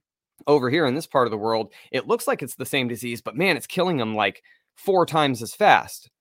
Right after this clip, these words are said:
Well, the idea is that if you find a new disease, you put it into a lab and you gain of function it where it's not ever going to get out,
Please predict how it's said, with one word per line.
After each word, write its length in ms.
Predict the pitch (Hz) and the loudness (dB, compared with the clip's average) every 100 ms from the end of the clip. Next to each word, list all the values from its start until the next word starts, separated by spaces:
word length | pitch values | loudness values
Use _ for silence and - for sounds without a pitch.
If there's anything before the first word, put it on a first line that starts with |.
| _ _ _ _ _ | _ _ _ _ _
Well, 120 | 131 143 | -2 4
the 120 | 151 | 6
idea 340 | 156 180 214 | 6 4 4
is 380 | 117 127 123 110 | 4 2 -2 -2
that 160 | 127 127 | 0 0
if 100 | 131 | -4
you 60 | |
find 340 | 135 143 165 160 | -2 0 2 0
a 20 | |
new 180 | 127 123 | -2 -4
disease, 640 | 104 117 147 104 90 - _ _ _ | -6 -4 -2 -2 -6 -12 _ _ _
you 320 | 135 143 135 - _ _ _ _ _ _ _ | -4 -2 -2 -8 _ _ _ _ _ _ _
put 160 | - 233 | -2 -2
it 80 | 208 | 0
into 200 | 156 123 | 0 0
a 40 | |
lab 560 | 101 139 160 98 - - _ _ _ | 2 4 6 4 0 -8 _ _ _
and 180 | 135 131 | -2 0
you 120 | 131 | -2
gain 280 | 113 139 190 | 0 2 2
of 100 | 165 | 0
function 460 | - 190 247 - 101 | 0 -2 0 -6 -6
it 260 | 95 - _ _ _ _ _ _ _ _ _ _ _ _ _ _ _ _ - | -6 -10 _ _ _ _ _ _ _ _ _ _ _ _ _ _ _ _ -8
where 220 | 117 160 156 | 6 8 8
it's 160 | - | 4
not 240 | 147 185 - | 6 6 6
ever 280 | 175 165 196 | 2 4 0
going 460 | 165 170 185 196 190 | 6 6 6 0 -2
to 140 | 175 | -2
get 220 | 143 160 | 4 6
out, 440 | 156 208 101 - | 8 6 6 -4